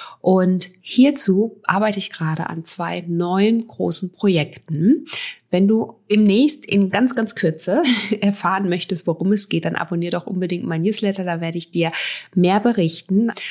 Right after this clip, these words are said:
Und ja, lade dich jetzt ein, einfach kostenlos den Newsletter-Link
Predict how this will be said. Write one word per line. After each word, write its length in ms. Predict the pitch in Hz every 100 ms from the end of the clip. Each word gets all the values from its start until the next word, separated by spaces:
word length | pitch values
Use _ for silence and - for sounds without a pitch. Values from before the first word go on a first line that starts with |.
| - -
Und 600 | - 170 170 170 175 -
ja, 240 | 196 156 - _
lade 320 | 170 160 196
dich 180 | 196 190
jetzt 180 | 190 -
ein, 240 | 175 175
einfach 300 | - 170 165
kostenlos 600 | - 185 - 185 175 170
den 120 | 180 170
Newsletter-Link 800 | 185 - 175 175 170 175 170